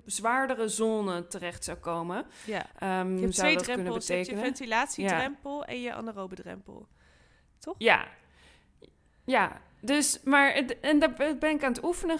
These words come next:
Speaker 1: mee geweest. En ik deed dat al tijdens mijn langzame korte training, die ik echt nog langzamer, die loop ik echt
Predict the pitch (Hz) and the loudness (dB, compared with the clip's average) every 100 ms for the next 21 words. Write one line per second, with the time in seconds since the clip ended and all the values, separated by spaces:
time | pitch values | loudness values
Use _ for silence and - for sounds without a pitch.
0 | - 285 277 277 254 262 - 240 240 220 | -2 -4 -4 -2 0 0 0 -2 0 2
1 | 277 320 262 233 233 226 226 233 214 208 | 2 0 -2 -2 0 -2 0 -2 0 0
2 | 208 208 202 208 220 240 226 220 214 240 | -2 -4 0 4 4 2 0 -4 -4 -4
3 | 262 247 247 254 269 240 196 - - 240 | -4 -6 -4 -2 0 -2 -4 -8 -2 0
4 | - 208 220 240 220 220 220 220 214 214 | 0 0 2 2 2 0 0 -4 -4 -4
5 | 196 196 196 - - - | -2 0 0 -2 -6 -14